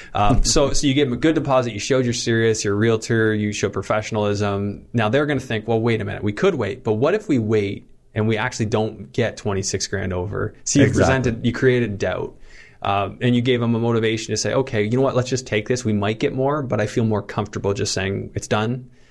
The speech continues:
Speaker 1: And we made, we made a good buck. We were over ask. Um,
Speaker 2: Hundred percent.
Speaker 1: Great.
Speaker 2: And with the,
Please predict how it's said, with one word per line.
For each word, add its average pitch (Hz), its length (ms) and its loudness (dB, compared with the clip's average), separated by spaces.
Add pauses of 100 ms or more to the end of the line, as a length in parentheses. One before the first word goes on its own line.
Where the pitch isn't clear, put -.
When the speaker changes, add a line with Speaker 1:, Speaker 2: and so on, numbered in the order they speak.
(160)
Speaker 1:
And 101 280 0
we 98 100 2
made, 98 300 0
we 117 120 4
made 123 160 4
a 104 40 -4
good 104 180 -2
buck. - 240 -6
We 101 160 -2
were 101 220 0
over 107 260 0
ask. 98 420 -4 (520)
Um, 98 420 -6 (160)
Speaker 2:
Hundred 110 240 0
percent. 95 320 0
Speaker 1:
Great. 131 160 4
Speaker 2:
And - 220 -2 (120)
with 131 200 2
the, 107 120 0